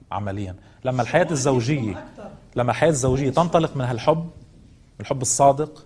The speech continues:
من هاي المودة، حينئذ، آه، ممكن،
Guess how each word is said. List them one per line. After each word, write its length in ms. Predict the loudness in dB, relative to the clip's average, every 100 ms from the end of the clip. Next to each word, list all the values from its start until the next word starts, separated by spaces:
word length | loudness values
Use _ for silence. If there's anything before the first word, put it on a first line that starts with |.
| -12
من 100 | -6
هاي 160 | 0 0
المودة، 920 | 0 -4 -6 -2 2 0 0 -2 -2 -6 -20 -20 -4
حينئذ، 520 | 0 2 2 0 -2
آه، 280 | -4 -4 -4
ممكن، 500 | -4 -4 -2 -6 -6